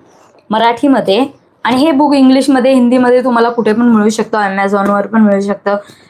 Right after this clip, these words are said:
मला मराठी आवडतं आणि माझी भाषा मराठी आहे म्हणून मी मराठीमध्ये वाचलं आणि माझ्या घरी मराठी बुक होतं म्हणून मी मराठीमध्ये वाचलं. तर या बुकमध्ये डॉक्टर जोसेफ मर्फी आपल्याला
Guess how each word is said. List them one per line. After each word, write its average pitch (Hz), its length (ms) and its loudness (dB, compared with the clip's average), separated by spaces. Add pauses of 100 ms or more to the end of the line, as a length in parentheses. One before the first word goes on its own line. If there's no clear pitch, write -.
(320)
मला 226 240 2
मराठी 240 360 0
आवडतं 269 640 -2 (140)
आणि 196 140 -4
माझी 185 200 -4
भाषा 202 280 -4
मराठी 202 360 0
आहे 233 300 0
म्हणून 220 240 2
मी 196 180 -2
मराठीमध्ये 240 520 0
वाचलं 202 360 -2
आणि 208 120 -2
माझ्या 214 240 -2
घरी 226 160 2
मराठी 208 360 -2
बुक 190 260 -6
होतं 185 240 -4 (460)
म्हणून 196 160 -2
मी 190 80 -2
मराठीमध्ये 202 580 -2
वाचलं. 196 320 -4 (640)
तर 277 140 0
या 196 280 -2
बुकमध्ये 226 640 0 (800)
डॉक्टर 220 300 -2
जोसेफ 233 440 0
मर्फी 208 420 -2
आपल्याला 196 720 0